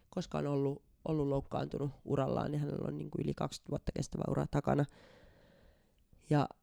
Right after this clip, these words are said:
sitten lähdettiin niinku tavallaan hoitamaan niitä, niitä vaivoja, ei niitä syitä. Et no, et jos jalat, jala-, jala-, jalkoihin koskee, on kramppeja, niin no lähdetään hoitamaan niitä, ja jos käsiin koskee, lähdetään hoitamaan <laughs> käsiä, tai, mut ei niinku tavallaan, ja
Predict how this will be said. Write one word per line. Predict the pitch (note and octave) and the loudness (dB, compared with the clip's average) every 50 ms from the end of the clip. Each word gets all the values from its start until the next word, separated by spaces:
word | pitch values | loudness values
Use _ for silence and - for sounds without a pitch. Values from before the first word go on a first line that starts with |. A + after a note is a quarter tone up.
| _ _ _ _ _ _ _ - C#3+ - | _ _ _ _ _ _ _ -4 -4 -2
sitten | - D3+ C#3+ - - | -2 -2 -2 0 0
lähdettiin | C#3 C#3 C3+ C#3+ - - - C#3+ C#3 | 2 2 2 0 0 2 2 2 2
niinku | C3+ C3+ - - | 2 0 0 0
tavallaan | - C#3 C3 C3+ C3+ C3+ C3 C3 C3+ | 0 0 0 0 0 0 0 -2 0
hoitamaan | B2 C#3 C#3 C#3 - C3+ C3+ C3+ C3+ C3+ C3+ | 2 2 2 2 2 0 0 0 0 0 0
niitä, | C3+ C3+ C3 - C#3 B2+ - - - - - - - - - - - _ _ _ _ _ _ _ _ _ - - _ - - - - | -2 -2 -2 -2 -4 -4 -4 -6 -10 -18 -20 -20 -20 -20 -20 -20 -20 _ _ _ _ _ _ _ _ _ -20 -20 _ -20 -20 -14 -8
niitä | - C#2+ C#2+ C#2+ - - - - - - - - - C#3 C#3+ | -4 -4 -4 -4 -4 -4 -6 -6 -8 -14 -20 -16 -8 0 4
vaivoja, | D3+ D3 C#3+ D3 C#3+ C#3 C3+ - - - | 6 6 6 6 4 2 0 0 0 0
ei | - - C3+ C3+ C#3 - | 0 2 2 2 2 0
niitä | - A#1 - - - B2 - - - - | -2 -4 -4 -2 -4 -4 -4 -6 -10 -10
syitä. | - - - D3 C#3+ C#3 C3+ C3+ - - D3+ - - - - - - | -10 -2 0 2 2 2 2 0 0 -2 -2 -2 -4 -10 -10 -8 -6
Et | - C3+ - - | -6 -6 -2 0
no, | - C#3 - - - - | 2 2 2 0 -4 -8
et | - - - - | -8 -8 -4 -2
jos | C#3 C#3 - - | -2 0 2 2
jalat, | C#3+ C#3 C#3 C#3 C3 - - - - | 2 2 2 2 0 -4 -8 -8 2
jala-, | D#3 F3+ F3+ F#3 F3 D#3+ - E3+ D3+ | 6 8 10 10 10 8 6 4 8
jala-, | F#3+ G#3 G3+ F3 F3 | 10 12 12 12 12
jalkoihin | G#3 A3 G#3 G#3 - - E3 E3 E3+ E3 | 12 12 12 10 10 8 8 8 8 8
koskee, | - D#3+ D3+ - - - D3 C3+ | 6 6 6 4 4 6 6 6
on | D3+ D3 | 6 6
kramppeja, | - D3+ D3 C#3 C#3+ - - - D3 C#3+ C#3 | 6 6 6 6 6 2 2 4 4 6 6
niin | B2 C#3+ D3 | 4 4 6
no | D3+ D3+ C#3+ | 6 8 8
lähdetään | C#3+ D3 D3 - C#3 C3 | 10 10 10 10 12 12
hoitamaan | C#3 C#3 C#3+ - C3+ C3+ C3+ C3 C3+ C#3+ | 12 12 12 12 10 6 4 2 2 0
niitä, | C#3 C#3+ - - - | 0 -2 -2 0 0
ja | - - - | 2 2 2
jos | D3 C#3+ | 0 2
käsiin | - C#3+ C#3+ - - C#3 C#3 | 4 4 6 8 8 8 10
koskee, | C3 C3+ C#3 - - - - | 10 8 8 6 2 0 2
lähdetään | C3+ C#3 C3+ - B2+ C3+ | 2 2 2 2 2 4
hoitamaan | C3+ C3 C3 - B2+ B2 G#2+ C#3+ - | 4 4 2 2 2 2 2 2 4
<laughs> | - - - - - - - - - - - - _ | 4 4 4 4 0 -16 -20 -20 -20 -20 -20 -2 _
käsiä, | - E3 D3 C#3+ - D3 C#3 C3+ | 6 6 6 8 6 6 6 4
tai, | - - C3 A2+ A#2+ - - | 2 0 2 2 2 0 0
mut | - D3 - - | 0 0 2 4
ei | F#2+ G#2+ D3 | 4 4 4
niinku | C#3+ C#3+ C#3+ C#3 - C#3 | 4 4 2 0 0 0
tavallaan, | - C#3+ C#3 C3+ C3+ C3 C3 C3+ C3+ C#3 | 2 2 2 4 4 2 2 0 0 0
ja | C#3 C3+ | -2 -2